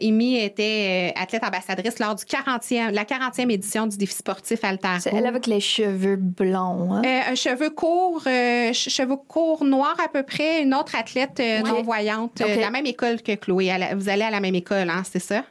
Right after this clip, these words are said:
Speaker 3: Exactement.
Speaker 1: Ouais, donc, euh, qui a fait partie, qui a participé aux épreuves d'athlétisme aussi au niveau scolaire.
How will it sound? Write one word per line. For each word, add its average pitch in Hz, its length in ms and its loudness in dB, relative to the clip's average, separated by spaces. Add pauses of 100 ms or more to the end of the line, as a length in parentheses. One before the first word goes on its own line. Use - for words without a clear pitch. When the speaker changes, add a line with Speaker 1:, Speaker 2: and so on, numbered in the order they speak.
Speaker 3:
Exactement. 240 540 -2 (120)
Speaker 1:
Ouais, 196 160 -2 (220)
donc, 185 340 -4
euh, 185 100 0
qui 180 120 -4
a - 20 0
fait 214 140 -2
partie, - 460 -6
qui - 100 -4
a 180 40 -6
participé - 280 -4
aux 220 80 2
épreuves 196 260 -2
d'athlétisme 185 600 -2
aussi 185 280 0
au 180 60 4
niveau 165 220 0
scolaire. - 480 -4